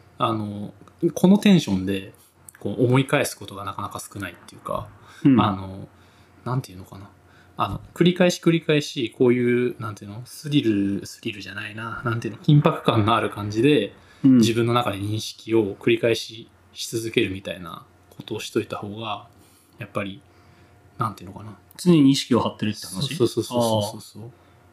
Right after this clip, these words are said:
Speaker 2: あ。
Speaker 1: なのかなって思う。なんか、やっぱり、なん、なんだろうな。どっか自分と違う、なんか話みたいに、
Speaker 2: ああ。
Speaker 1: あの、どんどん思っていっちゃうというか、あのね、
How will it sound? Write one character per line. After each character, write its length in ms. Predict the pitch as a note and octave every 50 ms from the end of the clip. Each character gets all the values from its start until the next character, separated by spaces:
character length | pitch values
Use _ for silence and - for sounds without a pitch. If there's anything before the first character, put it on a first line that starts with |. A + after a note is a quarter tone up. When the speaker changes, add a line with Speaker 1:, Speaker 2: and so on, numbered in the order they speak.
| _ _ _ _ _ _ _ _ _ _ _ - _ _ _ _ _ _ _ _ _ - -
Speaker 2:
あ。 60 | C3
Speaker 1:
な 40 | A2+
の 80 | G#2+
か 140 | - - G#2+
な 340 | A#2+ C3 C#3 C#3+ C#3+ C#3+ C#3+ -
っ 20 |
て 100 | - A2+
思 140 | G2 G2 F#2+
う。 60 | F#2+
な 60 | A#2+
ん 20 | A2+
か、 240 | - G2 G2 - - -
や 60 | -
っ 60 | -
ぱ 100 | - G3+
り、 220 | D#3+ A2+ - - -
な 280 | C#3+ A#2+ B2+ C3 C3+ C3+
ん、 160 | C3 - A#2+
な 100 | C3+ D3
ん 40 | C#3+
だ 40 |
ろ 80 | G2+ G2
う 40 | G2+
な。 60 | G#2+ -
ど 80 | F3
っ 80 | F#3 -
か 360 | - - D3+ A2+ - - - - _ _ _ _ _ A#2+
自 160 | A#2 A#2 A#2
分 220 | A#2+ B2 B2 A#2+
と 140 | A#2 - A2+
違 180 | - - A#2+ A2+ A#2 G#2+ G#2 G#2 G#2+
う、 60 | - - - _ _ _ _ _ _ _ _ -
な 100 | B2+ A2
ん 40 | G2+
か 160 | F#2+ F#2+ - - _ _
話 580 | - - - A2 G#2+ - - - - A2 G#2+ -
み 100 | - G#2+
た 180 | G#2 - G2 F#2
い 80 | F#2 F#2+
に、 260 | G2 G2 G2 G2 - _ _ _ - - -
Speaker 2:
あ 80 | C#3
あ。 300 | C3+ C3+ C3+ C#3 C3+ C3+
Speaker 1:
あ 20 | C3+
の、 560 | C3+ C3 C3 B2+ B2+ B2 A#2+ - G2 - - - _ _ _ _ _ _ _ _ _ _ -
ど 140 | C#3 E3+
ん 80 | E3+ A#2+
ど 80 | G2+ G2
ん 80 | G2+
思 160 | G#2+ G#2+ A#2+
っ 20 | A2+
て 200 | - - - G2
い 20 |
っ 20 | -
ち 220 | - - - F#2+
ゃ 20 |
う 100 | F#2 F#2+ G2 - -
と 80 | -
い 80 | G2 F#2
う 80 | F#2 -
か、 320 | - G2 G2+ G2+ G2+ - - _ _ _ _ _ _ _ _ _ _
あ 180 | - G#2+ G2+ F#2+
の 240 | F#2+ F#2 - - - -
ね、 220 | A#2+ A#2 A2+ -